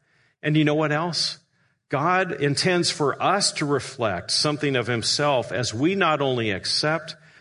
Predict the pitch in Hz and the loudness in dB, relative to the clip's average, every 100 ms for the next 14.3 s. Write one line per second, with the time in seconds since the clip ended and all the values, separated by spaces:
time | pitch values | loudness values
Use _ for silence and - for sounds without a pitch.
0 | _ 131 120 139 135 131 117 110 92 104 | _ 0 2 2 0 -2 -2 -4 -4 -2
1 | 139 147 101 - - - _ _ _ _ | 2 2 0 -2 -2 -6 _ _ _ _
2 | - 143 156 - 78 - - - - _ | -4 -4 -4 -6 -8 -4 -4 -6 -12 _
3 | _ _ _ _ _ _ _ _ - - | _ _ _ _ _ _ _ _ -12 -2
4 | 156 143 156 - 160 160 143 - - 151 | 0 2 0 0 0 2 -2 -2 0 0
5 | 127 123 135 147 - 120 104 120 113 107 | 0 0 0 0 -2 -2 -2 -2 -2 -2
6 | - 147 156 151 143 117 107 - 98 131 | -2 0 0 0 0 0 -2 -4 -2 0
7 | 151 139 156 131 127 120 92 76 - - | 0 -2 -2 0 0 -2 -6 -6 -4 -4
8 | - _ _ _ - - 135 127 147 147 | -8 _ _ _ -14 -4 0 2 2 0
9 | - 143 139 - 156 151 127 117 120 107 | 0 0 -2 -2 2 2 2 0 0 0
10 | 127 170 151 - 120 113 95 - - 90 | 0 2 -2 -2 -2 -2 -4 -4 -2 0
11 | 87 90 - 120 101 120 151 147 120 107 | 0 -2 -2 -2 0 0 0 0 -2 -2
12 | 95 92 98 127 156 165 156 135 131 127 | -4 -6 -2 0 0 -2 -4 -2 -2 -2
13 | 120 117 117 110 107 101 107 113 - 82 | -4 -2 -2 -2 -2 0 -2 -2 -4 -6
14 | 76 - | -4 -6